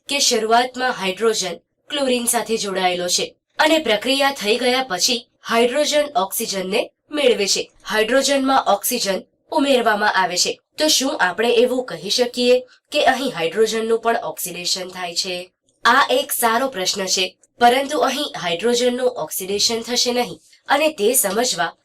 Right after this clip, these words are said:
તમારે ઓક્સિડેશન અને રિડક્શનની નવી વ્યાખ્યા શીખવી પડશે,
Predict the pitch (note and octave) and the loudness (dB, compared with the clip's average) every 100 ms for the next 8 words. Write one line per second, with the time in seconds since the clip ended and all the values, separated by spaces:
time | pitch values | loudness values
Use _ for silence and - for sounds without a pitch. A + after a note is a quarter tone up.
0 | - C#4+ D4 D4 D4 F#3 - C4 C4 C4 | -2 2 4 2 2 0 0 -4 -2 -2
1 | C#4+ C4+ C4+ A#3 B3+ B3 F#3 G#3 A3+ G3+ | 0 0 2 2 2 0 0 0 2 0
2 | E3+ F#3+ E4+ - - D4 C4+ B3 G#3+ G3 | -2 -2 -4 -8 -4 -2 0 0 0 0
3 | - A3 - - F#3+ G3+ F#3+ E3+ - | -2 -4 -4 -4 -10 -6 -6 -4 -4